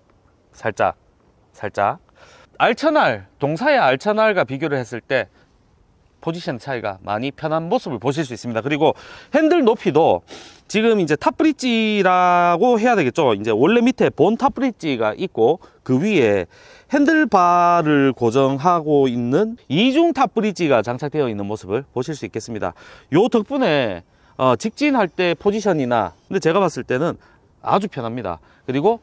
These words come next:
시트 쿠션이 굉장히 폭신폭신해서 실제로 주행, 장거리 주행을 했을 때 크게 불편함이나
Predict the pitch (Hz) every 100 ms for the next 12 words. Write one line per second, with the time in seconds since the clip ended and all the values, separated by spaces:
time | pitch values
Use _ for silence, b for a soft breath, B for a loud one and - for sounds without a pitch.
0 | _ - 277 - 147 - 269 196 123 127
1 | 175 143 127 - 127 131 156 143 175 117
2 | - B B - 285 277 311 247 139 147
3 | 160 156 135 139 247 208 131 135 127 139
4 | 151 - 104 - 175 151 113 98 147 156
5 | 156 147 123 113